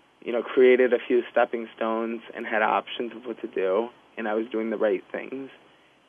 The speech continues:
And, you know, it, they just kept providing hope. And, um, I had struggles, and they were there. And, you know, luckily I didn't relapse, but even if I had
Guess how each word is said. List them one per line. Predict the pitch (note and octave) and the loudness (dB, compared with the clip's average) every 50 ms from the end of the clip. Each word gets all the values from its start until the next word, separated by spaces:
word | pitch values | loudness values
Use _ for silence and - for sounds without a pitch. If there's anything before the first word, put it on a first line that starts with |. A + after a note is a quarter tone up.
| - - | -10 -4
And, | A2 A#2+ A#2+ A#2+ A#2+ A#2+ A#2 - - - - | -2 0 2 2 2 0 -2 -6 -10 -10 -6
you | A2 B2 | -4 0
know, | B2 A#2+ B2 | 0 0 0
it, | - - - - - - _ _ _ _ _ _ _ _ _ - | 0 -2 -6 -8 -10 -20 _ _ _ _ _ _ _ _ _ 4
they | B2 C#3 C#3 | 6 6 6
just | C3+ C3+ C3 - | 4 2 -2 -2
kept | - C#3+ C#3 - | -4 -6 -6 -4
providing | - D3 C3 C3 C3+ C3+ C3+ C#3 C3+ C3+ | -6 -4 2 4 6 6 6 4 0 -4
hope. | B2 C3 D3 F3 F#3 E3+ - - - - - | -4 -2 -2 -2 -2 -2 -6 -12 -18 -12 -8
And, | F#2 A2+ A2 G#2+ G#2+ G#2+ A2+ A#2 - - - - - - - - - - _ _ _ _ - | -6 -4 -4 -4 -4 -6 -10 -14 -18 -20 -20 -20 -20 -20 -20 -20 -20 -20 _ _ _ _ -4
um, | A2 A2 G#2+ A2 - - | -2 0 0 0 0 0
I | - B2 | 0 2
had | A#2 A#2+ A2+ G#2+ - - - | 2 4 2 2 2 -2 0
struggles, | - B2+ B2 B2 A#2+ - B2+ C#3+ D3+ D#3 D#3 - - - - | 6 8 8 8 10 10 8 8 8 6 4 -2 -10 -10 -8
and | - A#2 A#2 A2+ A2+ - - _ _ _ _ _ _ _ - | -6 -4 -4 -4 -6 -8 -14 _ _ _ _ _ _ _ -6
they | F#2+ A#2 B2 A2+ G#2 | -2 2 2 2 2
were | A2 A#2 | 2 2
there. | A#2+ C3 C#3 D3 D#3 D#3 C3+ B2+ - - - | 4 4 4 4 4 2 -2 -6 -12 -16 -12
And, | - A#2 A2+ A2 G#2 G#2+ G#2+ A2+ - - - - - | -8 -6 -6 -4 -4 -6 -6 -8 -12 -14 -18 -18 -14
you | G#2 G2+ | -12 -8
know, | G#2 G2+ G2+ G2 G2+ - _ _ _ _ _ - - - - - - - - _ _ _ _ _ - | -6 -4 -4 -4 -6 -10 _ _ _ _ _ -20 -20 -20 -20 -20 -20 -20 -20 _ _ _ _ _ 2
luckily | - A2+ B2+ - - C#3 C3+ C3 B2 | 2 2 4 6 6 6 8 8 8
I | - A2+ B2 | 6 6 4
didn't | A#2+ - C3 C3 D#3 E3 - - | 6 4 4 4 4 2 2 2
relapse, | B2+ B2+ A#2+ A2+ A2+ A#2 A#2 A#2+ B2+ - - - - - - | 2 2 4 6 6 6 6 6 4 2 -4 -16 -20 -6 0
but | - A2+ A2+ - - - - - | 2 4 4 4 2 0 -2 0
even | C3 B2+ C3 C3+ | 0 2 2 2
if | C3+ B2+ - | 0 2 4
I | B2+ A#2 A#2+ | 4 4 2
had | A#2 - - - C3 C#3+ C#3 B2 G#2+ F2+ D#2+ | 2 -2 -2 0 2 2 4 4 4 2 0